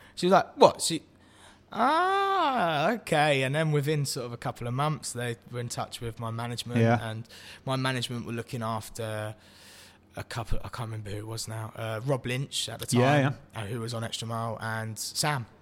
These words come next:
Speaker 1: and Sam
Speaker 2: Yeah.
Speaker 1: Duckworth. So, um, so it just made sense. It was easy, really. And, you know, I spoke to Frank. Frank's been a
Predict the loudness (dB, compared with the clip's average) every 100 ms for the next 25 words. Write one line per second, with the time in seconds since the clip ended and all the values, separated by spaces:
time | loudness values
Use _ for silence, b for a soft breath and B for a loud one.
0 | -12 -8 -6 -4 -4 0 2 2 -4 -16
1 | B B B B B -6 -4 -2 -4 -4
2 | -6 -10 -20 -20 -16 -4 -2 0 -2 -2
3 | -2 -2 -4 -6 -4 -2 -4 -4 -4 -4
4 | -4 -6 -8 -12 -20 -20 -20 -20 -12 -4
5 | -2 -2 -4 -8 -2 0 -2 -4 -16 -12
6 | -10 -8 -8 -8 -8